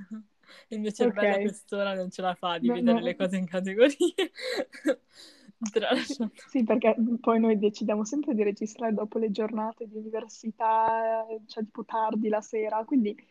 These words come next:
Speaker 2: un po' di comprensione per i nostri cervelli <laughs>
Speaker 1: In off
Speaker 2: rallentati un
Speaker 1: ormai.
Speaker 2: attimo. Esatto.
Speaker 1: Esatto.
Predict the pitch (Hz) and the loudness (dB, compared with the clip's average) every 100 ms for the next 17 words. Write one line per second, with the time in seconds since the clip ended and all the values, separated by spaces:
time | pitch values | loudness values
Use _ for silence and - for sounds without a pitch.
0 | - - - - _ _ _ _ _ _ | -20 -20 -20 -20 _ _ _ _ _ _
1 | _ _ - _ _ _ - 226 233 220 | _ _ -20 _ _ _ 0 2 4 2
2 | 214 226 220 214 214 233 220 208 202 196 | 2 0 2 0 0 0 -2 -2 -4 -4
3 | 196 - 214 220 202 208 208 196 202 214 | -8 -10 -10 -6 -4 -2 -2 0 0 -2
4 | - - - 381 - 240 220 226 262 254 | -4 -10 -14 -18 0 6 8 8 8 8
5 | 277 247 254 240 220 214 226 - - 254 | 8 6 6 2 2 4 2 0 -6 -4
6 | 262 294 - _ _ 262 277 262 269 175 | -4 -8 -16 _ _ -4 0 0 -2 -4
7 | 185 269 - 208 | -6 -8 -8 -16